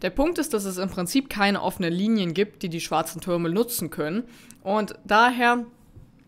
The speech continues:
äh, ja, daher gibt es, äh, auch,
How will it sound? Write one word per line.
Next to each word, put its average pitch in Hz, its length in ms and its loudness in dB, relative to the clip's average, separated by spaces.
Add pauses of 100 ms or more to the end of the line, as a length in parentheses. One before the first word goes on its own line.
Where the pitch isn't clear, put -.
(480)
äh, 180 480 0 (300)
ja, 165 180 -2 (120)
daher 190 400 4 (500)
gibt - 200 -2
es, - 380 -2 (220)
äh, 165 220 -2
auch, - 340 -4